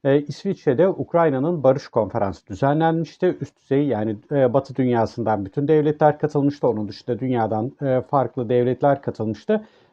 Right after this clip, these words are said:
E, bazıları Cumhurbaşkanı, bazıları Başbakan, bazıları mesela Türkiye gibi Dışişleri Bakanı düzeyinde katılmıştı. E, Ukrayna'nın öncülüğünde düzenlenen bu barış zirvesine ve bir konferansın sonuç bildirgesi, e, imzalanmıştı ve sonuç bildirgesini imzalayanlardan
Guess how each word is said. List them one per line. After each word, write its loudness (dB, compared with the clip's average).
E, 4
bazıları 6
Cumhurbaşkanı, 0
bazıları 2
Başbakan, 0
bazıları 4
mesela -4
Türkiye -6
gibi -4
Dışişleri -6
Bakanı -4
düzeyinde -4
katılmıştı. -2
E, 2
Ukrayna'nın 2
öncülüğünde 0
düzenlenen 2
bu 0
barış 2
zirvesine -2
ve 4
bir 6
konferansın 4
sonuç 0
bildirgesi, 2
e, 2
imzalanmıştı 2
ve 0
sonuç -6
bildirgesini -4
imzalayanlardan 2